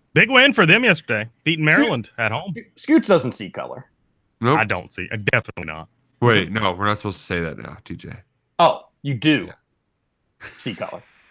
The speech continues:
Speaker 2: <laughs> Remember in the two thousand fourteen season when Shane Behannon was suspended, but Pitino played him against U K, only to lose again,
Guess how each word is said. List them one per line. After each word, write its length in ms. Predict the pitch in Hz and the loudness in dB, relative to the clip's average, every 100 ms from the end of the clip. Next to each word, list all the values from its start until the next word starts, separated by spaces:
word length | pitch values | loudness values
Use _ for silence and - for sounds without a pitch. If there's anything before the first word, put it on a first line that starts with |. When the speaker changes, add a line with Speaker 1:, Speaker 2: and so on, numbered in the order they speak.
| _ | _
Speaker 2:
<laughs> 640 | - _ - _ - - - | -18 _ -20 _ -20 -20 2
Remember 340 | 196 220 277 277 | 6 8 10 10
in 80 | |
the 80 | 226 | 8
two 180 | 214 247 | 6 6
thousand 300 | 226 226 196 | 8 8 6
fourteen 360 | 202 202 196 190 | 4 4 4 2
season 380 | 190 196 180 | 4 4 6
when 80 | 175 | 4
Shane 300 | 151 180 180 | 6 6 6
Behannon 560 | 160 147 160 165 160 160 | 6 6 6 6 4 2
was 460 | 143 143 139 139 - | 4 8 8 6 0
suspended, 480 | 135 - 175 208 147 | -8 0 4 4 4
but 120 | 113 | -2
Pitino 320 | - 160 143 | 0 2 2
played 240 | 160 151 160 | 6 6 6
him 60 | |
against 260 | 139 147 151 | 2 0 0
U 100 | 151 | 2
K, 220 | 151 160 | 6 6
only 260 | 147 214 214 | 6 4 4
to 80 | |
lose 240 | 185 220 175 | 2 2 0
again, 560 | 143 208 160 156 147 | 4 4 4 2 -4